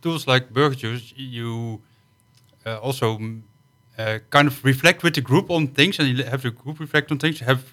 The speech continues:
the group reflect on the consequences of what they're saying that they, that, that they desire or want,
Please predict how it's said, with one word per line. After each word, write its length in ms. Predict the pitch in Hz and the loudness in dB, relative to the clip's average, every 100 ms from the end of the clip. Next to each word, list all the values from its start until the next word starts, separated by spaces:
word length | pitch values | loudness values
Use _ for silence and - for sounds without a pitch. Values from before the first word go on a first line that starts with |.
| 127 120 | -14 -2
the 200 | 123 120 | 0 0
group 260 | - 156 131 | 0 -2 2
reflect 440 | 123 127 165 165 | 2 4 4 4
on 120 | 123 | 0
the 80 | 120 | 0
consequences 840 | 139 147 143 131 120 147 151 190 170 | 2 2 2 2 4 4 4 0 0
of 140 | 131 | 0
what 140 | 127 123 | 0 0
they're 140 | 117 113 135 | -2 0 2
saying 320 | 165 180 151 | 4 4 2
that 160 | 123 120 | 0 2
they, 280 | 113 117 113 | -2 -2 -6
that, 280 | 110 107 110 | -6 -6 0
that 220 | 113 110 | 2 2
they 240 | 110 104 98 _ _ _ _ | 0 -2 -4 _ _ _ _
desire 600 | 117 110 107 127 160 170 | -8 -2 4 4 4 0
or 140 | 135 104 | 0 -2
want, 480 | 101 139 113 - | 2 0 0 -8